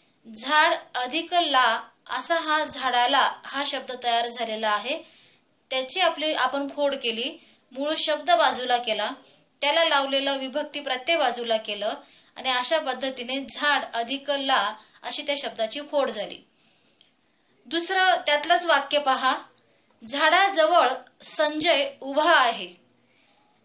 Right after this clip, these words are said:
झाडाजवळ या शब्दाखाली अंडरलाईन केलेली आहे. त्यातील मूळ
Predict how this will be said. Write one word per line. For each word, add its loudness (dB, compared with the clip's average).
झाडाजवळ 4
या 6
शब्दाखाली 2
अंडरलाईन 0
केलेली 0
आहे. -2
त्यातील 0
मूळ 2